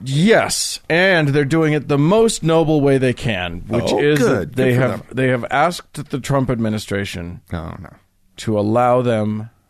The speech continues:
Speaker 1: They asked a while ago, uh,
Speaker 2: Okay.
Speaker 1: to allow them to only foster kids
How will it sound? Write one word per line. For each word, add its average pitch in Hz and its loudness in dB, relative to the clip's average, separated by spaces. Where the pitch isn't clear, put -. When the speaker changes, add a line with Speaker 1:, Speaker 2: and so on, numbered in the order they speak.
Speaker 1:
They 175 0
asked 262 0
a 131 2
while 120 2
ago, 87 -8
uh, 107 -2
Speaker 2:
Okay. 202 -4
Speaker 1:
to 143 2
allow 147 4
them 127 0
to - -2
only 190 4
foster 131 0
kids 104 -6